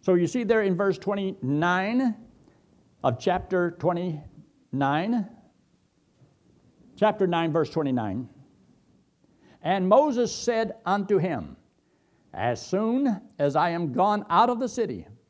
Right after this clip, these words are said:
I will spread abroad my hand unto the Lord, and the thunder shall cease, neither shall there be any more hail." And get this, you ought to underline it,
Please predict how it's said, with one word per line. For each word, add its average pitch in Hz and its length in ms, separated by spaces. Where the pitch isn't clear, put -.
I 127 220
will 180 160
spread 208 400
abroad 196 480
my 185 200
hand 196 460
unto 196 320
the 214 120
Lord, 123 340
and 143 220
the 165 100
thunder 180 640
shall 170 260
cease, - 520
neither 202 340
shall 214 240
there 214 140
be 196 260
any 269 260
more 277 240
hail." 175 520
And 123 180
get 240 200
this, 160 200
you 139 100
ought 165 100
to 214 60
underline 165 440
it, 151 100